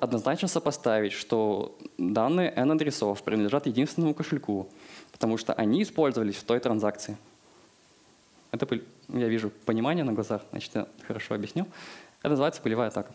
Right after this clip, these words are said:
Естественно, существуют атаки на криптографические компоненты, потому что криптография здесь является основным, м, держателем безопасности. Да, конечно,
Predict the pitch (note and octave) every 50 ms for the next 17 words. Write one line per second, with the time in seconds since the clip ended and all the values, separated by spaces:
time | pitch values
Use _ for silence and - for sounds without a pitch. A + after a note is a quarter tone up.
0 | - - - C3 - G3+ A3 - - G3+ F3 D#3 - F3+ - - - - D#3+ D#3
1 | D#3 D3 D3+ C#3+ - D3 B2+ B2+ B2 A#2+ A#2 A2 C#3 B2+ - - A#2+ A2+ A#2 -
2 | E3+ - A#3+ - - - G#3 G#3 - G3 F#3+ F3+ F#3 F3+ F3+ F3 F3 F3 E3 D#3+
3 | D3+ - - - - - - - - - - - - - - - - - A#2+ A2+
4 | A2 - - G#2+ - G#2 - B2 A2+ A#2 A#2 A2+ - - A2 A2 G#2+ - A#2 G2+
5 | A2 G2+ G2+ - - G2+ - - A2+ G#2 G#2 D3 F#3+ A3+ C4 - - - - -
6 | - - - - - - - - D3 A#2+ B2 B2+ B2 A#2+ A#2+ A#2 G#2+ A2 A#2 A#2
7 | B2+ A#2+ - B2 A2+ G#2+ G#2+ A2 A#2 - B2 A2+ A2+ - B2 A2+ - - - A#2
8 | A2 A2 G#2+ - - - - - - - - - - - - - - - D#3 D3
9 | C3+ - C#3 B2+ B2+ A#2+ - - A#2 G2 F#2+ F#2+ - -